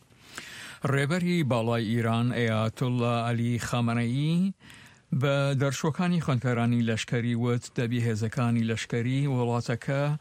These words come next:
هێزیان زۆرتر بکەنەوە بۆ ترساندنی دژمنان. پاسداران لە ڕۆژی شەممە موشەکی هاوشتە کوردانی بەرهەڵستی بنکەی عێراق لە باکووری عێراق و یانزە کەسیان کوشت. ئیران هەروەها لە ڕۆژی شەممە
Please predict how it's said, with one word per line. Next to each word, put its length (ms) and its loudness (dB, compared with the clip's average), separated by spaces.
هێزیان 480 2
زۆرتر 420 0
بکەنەوە 500 0
بۆ 80 0
ترساندنی 640 0
دژمنان. 560 0
پاسداران 640 0
لە 160 0
ڕۆژی 400 0
شەممە 360 2
موشەکی 580 -2
هاوشتە 480 -2
کوردانی 520 0
بەرهەڵستی 540 -2
بنکەی 380 -2
عێراق 360 0
لە 120 2
باکووری 460 0
عێراق 320 0
و 120 2
یانزە 280 0
کەسیان 340 0
کوشت. 320 -2
ئیران 340 2
هەروەها 380 0
لە 120 0
ڕۆژی 340 -2
شەممە 380 0